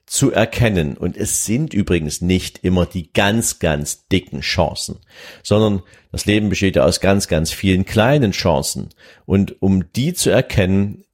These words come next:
ist es halt wichtig, dass wir unsere Wahrnehmung schulen. Und ich glaub, der ein oder andere Gedanke jetzt aus dieser Folge könnte dir dabei helfen,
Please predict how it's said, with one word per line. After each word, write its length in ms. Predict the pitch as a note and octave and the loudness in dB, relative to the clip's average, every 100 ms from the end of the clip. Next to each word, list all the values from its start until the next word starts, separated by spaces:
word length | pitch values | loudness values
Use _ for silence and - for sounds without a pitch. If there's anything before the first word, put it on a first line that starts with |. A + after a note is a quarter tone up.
| - | -6
ist 140 | F2+ | -2
es 120 | F2 | 0
halt 220 | F2+ F2 | 0 2
wichtig, 360 | F2 D#2+ - E2+ | 0 -2 -4 -2
dass 200 | E2+ - | -2 -2
wir 80 | E2 | -2
unsere 340 | F2+ G2 F#2+ | 0 2 2
Wahrnehmung 640 | F#2 F2+ F#2+ F2+ D2 C#2 D2 | 2 4 4 2 0 -4 -6
schulen. 460 | - G2 G2+ G#2+ | -4 2 2 4
Und 220 | F#2 F2+ - - - | 2 0 -4 -18 -8
ich 100 | C3+ | -4
glaub, 240 | B2+ F3+ - - - _ - | 0 0 -2 -14 -20 _ 0
der 260 | F#2+ - | 2 2
ein 220 | D#2+ A#2 E2+ | 2 2 0
oder 260 | G#2+ - | 0 0
andere 320 | F#2 G2 F#2+ | 2 0 0
Gedanke 440 | E2 E2+ E2+ G2 F#2 | -2 0 0 0 0
jetzt 200 | F2 - | -2 0
aus 180 | D2 - | -4 -2
dieser 280 | F#2 E2 | -2 -2
Folge 540 | D#2+ F#2 F#2 F2+ F#2+ F2+ - - - | 0 2 4 4 2 0 -6 -20 0
könnte 300 | B2 B2+ B2+ | 0 0 0
dir 160 | B2 | 2
dabei 320 | G#2+ G2 G2+ | 2 4 2
helfen, 580 | F2+ E2+ E2 - F2+ F2 | 4 2 0 -2 -2 -2